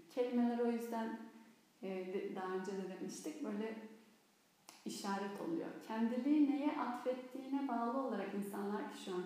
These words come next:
konuşurken de cümleleriyle aslında ele veriyor. Em, olumlu veya olumsuz bir durum değil bu. Yani bir şeye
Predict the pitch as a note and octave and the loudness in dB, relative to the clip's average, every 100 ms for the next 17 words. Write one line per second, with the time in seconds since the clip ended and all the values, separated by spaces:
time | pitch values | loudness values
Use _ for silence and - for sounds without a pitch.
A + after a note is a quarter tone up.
0 | F#3 F3+ F#3+ A3 - F3+ F3 - - - | -2 -4 -4 -6 -4 -4 -2 -2 -4 -8
1 | - - - _ _ G3+ G#3 G#3 A3+ B3 | -16 -20 -20 _ _ 0 2 6 6 6
2 | A#3+ G#3 G3+ - - A#3+ A#3 A#3 A#3+ - | 4 2 0 -2 -2 -2 0 2 0 -2
3 | - - G#3+ G#3 G#3 G3+ G3 E3 E3 - | -10 -4 2 2 2 0 0 0 -2 -6
4 | - - - - - - _ _ - F#3 | -14 -18 -20 -20 -20 -20 _ _ -12 -8
5 | F3+ F3 F3 E3+ E3 - - - - - | -4 -2 -2 -4 -6 -8 -16 -20 -20 -20
6 | _ _ _ _ _ - - - - - | _ _ _ _ _ -20 -14 -10 -10 -4
7 | A#3+ B3+ C#4 D#4+ D4+ D4 - C4 C4+ C4+ | 0 8 10 12 12 10 6 4 4 4
8 | C4+ C4+ B3 A#3 A#3+ A3+ A3 G#3 F#3+ F#3+ | 2 -2 -2 0 0 0 2 2 0 -2
9 | F#3+ - - - - - _ _ _ _ | -4 -6 -12 -20 -20 -20 _ _ _ _
10 | - G3 G3 G3+ - G#3 G3 G3 G3 - | -6 -2 0 -2 -2 0 0 0 -4 -10